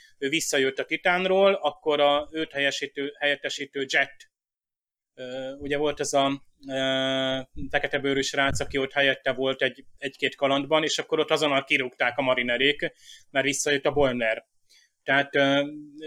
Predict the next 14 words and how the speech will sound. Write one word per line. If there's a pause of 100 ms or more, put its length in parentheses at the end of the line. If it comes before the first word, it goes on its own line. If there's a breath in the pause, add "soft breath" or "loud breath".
(200)
egy
jól
működő
kis
csapatot
alkotnak,
és
a
Boimler (320 soft breath)
ezt
többször
el
is
mondja,